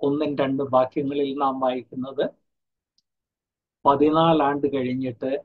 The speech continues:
ഞാൻ ബർന്നബാസുമായി തീത്തോസിനെയും കൂട്ടിക്കൊണ്ട്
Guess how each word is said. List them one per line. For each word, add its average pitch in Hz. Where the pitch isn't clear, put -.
ഞാൻ 143
ബർന്നബാസുമായി 139
തീത്തോസിനെയും 156
കൂട്ടിക്കൊണ്ട് 135